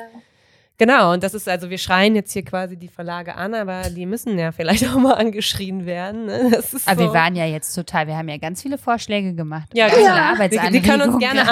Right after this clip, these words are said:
Speaker 1: anrufen
Speaker 2: gegeben. Sie können
Speaker 1: und,
Speaker 2: sich
Speaker 1: äh,
Speaker 2: gerne melden.
Speaker 1: oder, äh, natürlich ganz viele
Speaker 2: Genau.
Speaker 1: andere Menschen, die sich, äh,
Speaker 2: Ja.
Speaker 1: in diesen Bereichen einfach so, ja,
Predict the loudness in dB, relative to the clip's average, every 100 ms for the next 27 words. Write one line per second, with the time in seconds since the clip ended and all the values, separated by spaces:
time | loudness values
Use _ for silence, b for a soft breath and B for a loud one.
0 | 4 4 0 0 0 2 2 0 -2 -2
1 | -2 -2 -4 -2 0 0 -2 0 0 -2
2 | -2 -2 -2 -2 -4 -6 -8 -10 -10 -12
3 | -10 -10 -8 -8 -8 -10 -6 -4 -4 -6
4 | -10 -10 -12 -12 -14 -16 -16 -18 -16 -10
5 | -10 -10 -14 -6 -2 -2 -2 -2 -2 -2
6 | -6 -6 -4 -4 -4 -8 -8 -10 -12 -14
7 | -12 -10 -10 -12 _ -2 0 -2